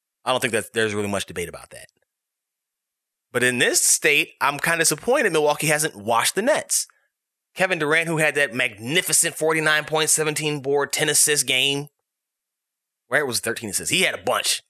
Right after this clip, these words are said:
<laughs> Kevin Durant hooped the other game, and, and then Milwaukee came out and played physical with them.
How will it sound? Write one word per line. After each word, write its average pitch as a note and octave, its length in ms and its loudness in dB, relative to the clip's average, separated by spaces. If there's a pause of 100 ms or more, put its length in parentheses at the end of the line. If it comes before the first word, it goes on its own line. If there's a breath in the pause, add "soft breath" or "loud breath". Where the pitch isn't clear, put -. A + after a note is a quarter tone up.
(120)
<laughs> F3+ 1300 2
Kevin F#3+ 340 0
Durant D#3+ 320 2
hooped F3+ 420 -2
the C3+ 140 4
other A#2+ 140 0
game, G#2 440 0
and, A2+ 380 -2
and A2 360 0
then C#3+ 360 0 (1600 loud breath)
Milwaukee B2 380 0
came B2+ 300 -2
out A#2+ 120 2
and A2+ 120 -4
played A#2 180 0
physical E3 400 0
with A2+ 140 -2
them. A2 260 -6